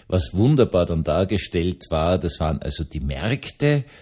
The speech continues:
die Märkte, die beobachtet werden. Der Witz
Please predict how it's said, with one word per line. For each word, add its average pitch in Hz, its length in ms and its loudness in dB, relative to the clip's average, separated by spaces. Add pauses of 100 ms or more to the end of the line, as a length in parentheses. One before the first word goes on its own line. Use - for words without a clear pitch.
(360)
die 92 80 0
Märkte, 92 640 0
die 95 640 2 (640)
beobachtet 113 920 2
werden. 110 840 0
Der 95 140 0 (400)
Witz - 480 -6